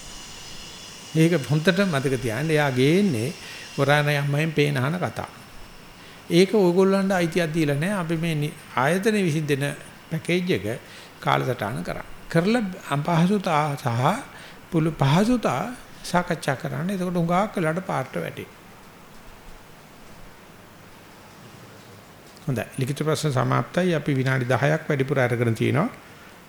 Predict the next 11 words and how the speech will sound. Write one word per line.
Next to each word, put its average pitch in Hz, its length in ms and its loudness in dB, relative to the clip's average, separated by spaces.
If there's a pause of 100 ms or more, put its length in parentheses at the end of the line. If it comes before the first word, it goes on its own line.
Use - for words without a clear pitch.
(140)
ආ, 120 300 -2
ඒ 131 140 2
නිසා 127 380 2
විශේෂයෙන් 127 480 2
වෙන 123 180 0
කියන්න 113 260 0
දෙයක් 107 240 0
නැත්නම් 127 280 0
අපි 139 160 0
මෙතනදී 127 420 0
අපේ 120 280 -2